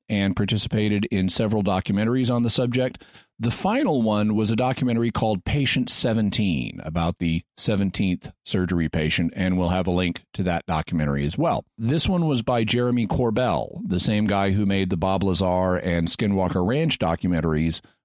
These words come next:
that we discussed in episodes twenty-two and thirty-six. The surgery on Patient Seventeen took place in twenty fourteen, and while they were waiting on the lab analysis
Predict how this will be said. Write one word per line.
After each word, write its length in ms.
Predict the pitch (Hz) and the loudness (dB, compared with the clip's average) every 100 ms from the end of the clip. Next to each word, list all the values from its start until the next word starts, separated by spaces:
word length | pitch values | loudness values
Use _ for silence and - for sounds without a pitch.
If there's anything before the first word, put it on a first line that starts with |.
| - | -4
that 200 | 95 92 | -2 0
we 120 | 101 | 0
discussed 480 | 95 - 98 90 - | 0 0 0 0 0
in 100 | 92 | 0
episodes 500 | 87 101 92 85 78 | 0 0 0 0 -2
twenty-two 720 | - 90 85 - 85 80 78 82 | -2 0 0 0 2 2 2 0
and 260 | 78 78 | 0 0
thirty-six. 800 | - 78 78 - 85 - - - _ _ _ 104 | 0 -2 0 0 -2 -2 -6 -10 _ _ _ -2
The 140 | 104 | 0
surgery 540 | 127 131 127 127 123 123 - - - | 2 2 2 2 0 -2 -12 -16 -6
on 260 | - 104 104 | -2 0 2
Patient 340 | 131 127 131 | 2 2 0
Seventeen 640 | - 117 107 135 135 127 127 | 2 2 2 2 2 2 0
took 240 | 123 98 | 0 -2
place 420 | - 107 104 101 - | 0 0 2 0 0
in 300 | 98 92 90 | 0 2 2
twenty 260 | - 107 | 0 0
fourteen, 880 | 92 - 139 - - 98 85 87 180 - _ _ _ - | -2 -2 -2 -2 -2 0 2 2 0 -4 _ _ _ -4
and 320 | 113 120 110 | 0 0 2
while 160 | 160 214 | 2 2
they 80 | |
were 220 | 269 160 127 | 2 2 2
waiting 440 | 143 165 170 139 | 2 2 2 2
on 260 | 101 110 110 | 2 2 2
the 80 | |
lab 340 | 107 117 139 143 | 2 2 2 2
analysis 680 | 110 95 90 92 98 87 | 2 2 2 2 0 0